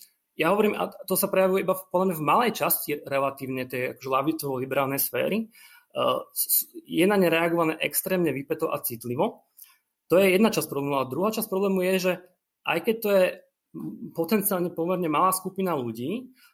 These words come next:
tak časť ľudí v rozhodujúcich, rozhodovacích, eh, funkciách, napríklad vo firmách, eh, alebo aj v, akože ukázalo sa napríklad, že aj v médiách, tomuto tlaku akože dokáže podľahnúť. A toto je niečo, čo je podľa mňa veľmi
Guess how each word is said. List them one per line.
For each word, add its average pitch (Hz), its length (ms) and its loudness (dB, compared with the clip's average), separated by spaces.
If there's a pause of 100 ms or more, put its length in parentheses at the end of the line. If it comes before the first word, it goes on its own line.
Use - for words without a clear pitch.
(120)
tak - 240 -6
časť 202 320 2
ľudí 185 320 -2
v 139 80 -6
rozhodujúcich, 175 720 0
rozhodovacích, 156 640 -4
eh, - 80 -20 (240)
funkciách, 196 640 0
napríklad 139 400 -4
vo 123 80 -6
firmách, 170 540 0 (640)
eh, 117 480 -4 (320)
alebo 131 160 -2
aj 123 160 2
v, - 80 -4
akože 123 320 -8
ukázalo 131 320 2
sa 131 160 2
napríklad, 135 400 0
že 131 160 4
aj - 60 2
v 113 100 6
médiách, 160 360 2 (440)
tomuto 202 320 4
tlaku 151 480 2
akože 135 240 -10
dokáže 143 400 -2
podľahnúť. 139 640 -2 (400)
A 131 80 -4
toto 175 240 2
je 220 80 6
niečo, 208 320 0
čo 202 80 2
je 196 80 2
podľa 202 240 0
mňa 196 80 0
veľmi 214 100 2